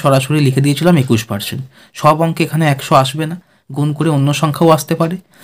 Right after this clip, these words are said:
কিন্তু আমার তো শতকরা লাভ দরকার, মানে একশো টাকাতে কত টাকা লাভ হচ্ছে সেটা আমাকে বের করতে হবে।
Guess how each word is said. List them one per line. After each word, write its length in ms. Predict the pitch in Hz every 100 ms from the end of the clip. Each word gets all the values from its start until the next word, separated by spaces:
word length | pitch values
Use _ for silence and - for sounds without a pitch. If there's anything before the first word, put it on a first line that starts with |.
| -
কিন্তু 200 | 135 135
আমার 200 | 123 147
তো 80 | 156
শতকরা 500 | 143 151 160 - 175
লাভ 160 | 175 135 123
দরকার, 200 | 113 120 131
মানে 100 | 135 120
একশো 200 | 127 185
টাকাতে 300 | 190 196 202 220
কত 120 | 147 151
টাকা 140 | 143 139
লাভ 180 | 117 117
হচ্ছে 200 | 117 -
সেটা 200 | - 135 160
আমাকে 200 | 160 165
বের 140 | 170
করতে 260 | 175 170 -
হবে। 200 | 175